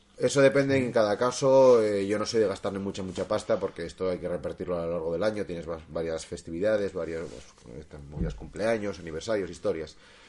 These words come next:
Entonces no hay que ponerle precio al amor en el sentido de decir, "No, es que, mm, tú te gastas ochocientos, pues mira, zorra, yo me gasté mil". <laughs> Te quiero yo más, siéntete jodida, a partir de ahora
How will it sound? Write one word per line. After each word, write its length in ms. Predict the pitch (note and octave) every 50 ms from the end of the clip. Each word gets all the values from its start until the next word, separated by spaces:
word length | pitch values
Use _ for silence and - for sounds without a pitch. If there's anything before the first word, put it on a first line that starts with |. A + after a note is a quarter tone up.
| - - - - _ _ _ _ - F#2
Entonces 540 | F2+ - G2+ F#2+ F2 - G#2+ G2+ - - A2+
no 160 | G2+ F#2 G2
hay 80 | G2+ F#2
que 100 | G2+ -
ponerle 560 | G#2 G#2 G#2 G#2+ G#2+ G2+ G#2+ A2 A2+ A2 F2+
precio 380 | - - G2+ G#2+ - - A2+
al 80 | G2+ F#2+
amor 260 | F#2 F2+ G2 G#2 G2+
en 60 | G2+
el 40 | G2 F2+
sentido 280 | F#2+ F#2 E2+ A2 A2+
de 60 | A2 G#2
decir, 300 | F#2 - G2+ G2 F2 - - _ -
"No, 80 | A2 G2+
es 60 | -
que, 240 | - F#2+ F2+ F2+ - - -
mm, 260 | - F2 E2+ E2+ E2+ E2
tú 140 | - A2+
te 60 | G2 G#2+
gastas 220 | G#2 G2+ - G#2+
ochocientos, 640 | G2 F#2+ A2 F#2+ G#2+ B2+ B2 A2+ - - D#2 - - _ _ -
pues 120 | - D#2+
mira, 200 | E2 F#2+ F2+ D#2+
zorra, 300 | - - G2 - D2+ D#2+
yo 100 | D#2+ F2
me 120 | F2 F#2 F#2+
gasté 360 | F2+ F2+ - - A#2 A#2 A2 -
mil". 300 | F2 E2+ E2+ D#2 D2 - - _ _ - _ _ _
<laughs> 720 | - - - - - - - - _ - - - _ _
Te 120 | - F#2
quiero 160 | - G#2+ G#2 G#2
yo 120 | G#2+ G#2+
más, 280 | G#2+ B2 D3+ E3+ D#3 C#3 - - -
siéntete 760 | - - C3+ C3 A2 A2 - A2 G#2+ G2+ G2+ G2+ G2+ G2 G2+
jodida, 460 | - - G#2+ G#2+ B2 C#3 D3+ D#3+ - B2
a 60 | F2
partir 280 | - F#2+ F2+ F#2+ G#2 G2+
de 60 | G#2+
ahora 160 | A#2+ C3 A#2+